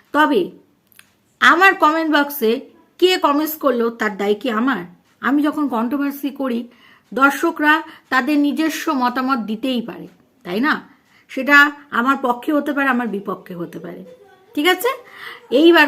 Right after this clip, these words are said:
কথা হচ্ছে, কেউ একজন হতে পারে, সেটা টুকলিও হতে পারে,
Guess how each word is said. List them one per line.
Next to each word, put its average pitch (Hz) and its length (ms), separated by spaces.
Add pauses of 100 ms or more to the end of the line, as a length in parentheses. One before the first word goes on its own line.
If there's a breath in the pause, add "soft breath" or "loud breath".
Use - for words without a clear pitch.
কথা 247 280
হচ্ছে, 294 460 (480 loud breath)
কেউ 349 240
একজন 269 500 (140)
হতে 254 220
পারে, 285 200
সেটা 294 200
টুকলিও 294 460
হতে 277 200
পারে, 254 240